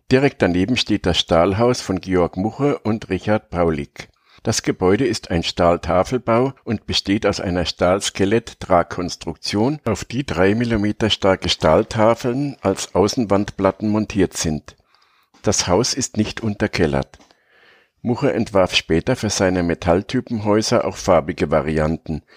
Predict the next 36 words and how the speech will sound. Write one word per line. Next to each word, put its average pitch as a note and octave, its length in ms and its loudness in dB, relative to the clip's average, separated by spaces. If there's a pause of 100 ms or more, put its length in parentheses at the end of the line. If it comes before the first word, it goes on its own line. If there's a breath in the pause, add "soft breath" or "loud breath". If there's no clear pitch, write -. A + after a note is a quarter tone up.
(300 loud breath)
Der F#2 100 -2
Dessauer F#2 480 2
Prototyp A#2+ 680 -4
ist - 220 -8
nur F#2 160 2
grau, F2+ 560 0
weiß F2+ 400 2
und B2+ 140 -4
schwarz - 440 -2
gehalten. D2+ 580 -6 (1120)
Das - 140 -2
Historische A#2+ 600 0
Arbeitsamt. D#2+ 840 -4 (760 loud breath)
Ich - 200 -6
warte C3+ 300 2
erneut F#2 320 2
auf G#2 100 -2
den F2 200 -2
Busfahrer A2+ 520 0
an E2+ 140 0
der D#2 120 2
Haltestelle F#2+ 600 0
am G2+ 100 -4
Stahlhaus. D#2+ 840 -2 (460 soft breath)
Auf - 180 0
der G2 160 0
Rückfahrt C#3+ 400 -2
zum G2+ 200 0
Bahnhof G#2+ 580 0
komme A2+ 300 0
ich - 160 -8
noch A#2+ 200 -4
am A2 160 0
Historischen F#2 600 -2
Arbeitsamt E2 640 -4
vorbei. E2+ 480 0